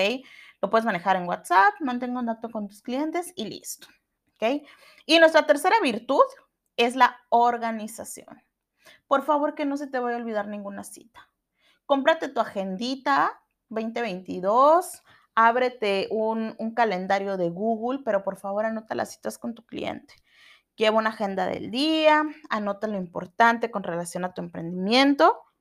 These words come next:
y esto te va a evitar muchos dolores de cabeza y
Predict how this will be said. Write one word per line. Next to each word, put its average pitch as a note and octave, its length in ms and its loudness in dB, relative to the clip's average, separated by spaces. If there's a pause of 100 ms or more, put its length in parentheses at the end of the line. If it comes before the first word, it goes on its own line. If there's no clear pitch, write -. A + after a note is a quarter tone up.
y G#3+ 60 6
esto A3+ 240 -4
te G3 80 2
va G3 80 6
a - 20 0
evitar G#3 400 -2
muchos A3+ 320 -8
dolores F#3 380 -6
de - 80 -18
cabeza B3+ 500 -2 (480)
y C4 240 -2